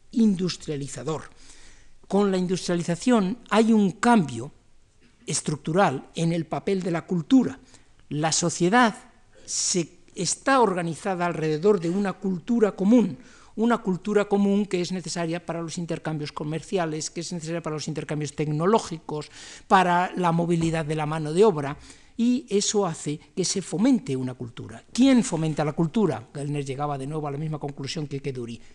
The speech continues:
los estados, a través de sistemas educativos nacionales. Y esos sistemas educativos nacionales se ven obligados a centrarse alrededor de una sola lengua.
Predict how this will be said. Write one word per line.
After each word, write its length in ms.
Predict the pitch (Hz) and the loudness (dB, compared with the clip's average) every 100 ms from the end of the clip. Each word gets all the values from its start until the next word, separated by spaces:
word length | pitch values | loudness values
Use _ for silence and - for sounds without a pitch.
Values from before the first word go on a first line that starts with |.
| - | -16
los 360 | 143 147 151 - | -10 -6 -6 -6
estados, 580 | 147 - 165 120 - - - - | -6 -2 -4 -4 -14 -18 -20 -4
a 160 | 175 | -4
través 300 | - 143 147 | -2 -8 -6
de 80 | 160 | -6
sistemas 500 | - 143 - 151 139 | -6 -6 -6 -6 -4
educativos 560 | 151 143 139 143 135 135 | -4 -4 -6 -6 -4 -4
nacionales. 560 | 131 135 113 - - - - - | -6 -6 -12 -14 -16 -16 -18 -6
Y 100 | - | 2
esos 220 | 262 277 247 | 4 4 -2
sistemas 380 | 247 254 240 | -2 0 2
educativos 360 | - - 240 240 | 2 2 2 2
nacionales 500 | 226 247 226 202 202 | 2 0 0 2 0
se 160 | - 165 | -2 0
ven 160 | 214 | 2
obligados 600 | 254 220 196 180 165 160 - - | 2 2 2 2 0 -6 -10 -6
a 100 | - | -2
centrarse 560 | 226 220 190 190 170 190 | 0 0 0 -2 0 -2
alrededor 320 | 170 156 175 | -2 -2 -2
de 100 | 185 | 0
una 440 | 175 240 247 233 - | 2 4 4 0 -4
sola 540 | - - 180 180 190 - | -8 -2 0 0 -4 -2
lengua. 420 | 196 196 117 - | 0 0 -2 -10